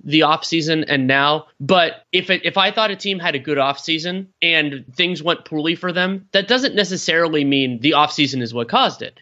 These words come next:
It will reflect on it. But I think the Hawks are a great example of that. So what the Hawks did, the biggest part was retention. So Trae Young signed a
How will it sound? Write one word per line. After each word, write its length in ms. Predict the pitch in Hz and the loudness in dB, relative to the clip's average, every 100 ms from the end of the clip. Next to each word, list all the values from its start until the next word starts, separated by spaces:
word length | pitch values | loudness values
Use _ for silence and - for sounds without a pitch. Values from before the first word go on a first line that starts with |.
| - | 0
It 80 | |
will 200 | 180 185 | 2 2
reflect 460 | 156 147 - 277 - | 2 0 2 0 0
on 160 | 120 107 | -2 -4
it. 180 | - _ | -10 _
But 220 | 175 156 - _ | 2 2 -2 _
I 180 | 190 196 | 0 0
think 200 | 196 226 | 0 -2
the 80 | 208 | -2
Hawks 280 | 180 202 202 | -2 -2 -6
are 40 | |
a 40 | 165 | -6
great 160 | 180 | -4
example 320 | 156 226 214 | -2 -4 -4
of 60 | 135 | -4
that. 180 | 113 - | -6 -4
So 80 | 143 | -4
what 100 | 143 | -2
the 80 | |
Hawks 340 | 156 233 262 - | 0 0 -2 -4
did, 400 | 147 117 113 - - | -2 -2 -4 -12 -4
the 160 | 147 143 | -2 2
biggest 340 | 226 220 - | 2 2 0
part 300 | 160 151 151 | 2 2 4
was 320 | 147 135 127 | 2 2 0
retention. 520 | 135 - 180 147 104 | -4 -2 -4 -4 -10
So 460 | - - 139 120 117 - | -12 -2 0 0 -6 -6
Trae 260 | - 190 | 2 4
Young 360 | 180 170 165 170 | 4 2 2 -4
signed 560 | - 170 147 147 143 143 | -4 0 2 0 -2 -4
a 400 | 147 139 135 131 | -2 0 -2 -6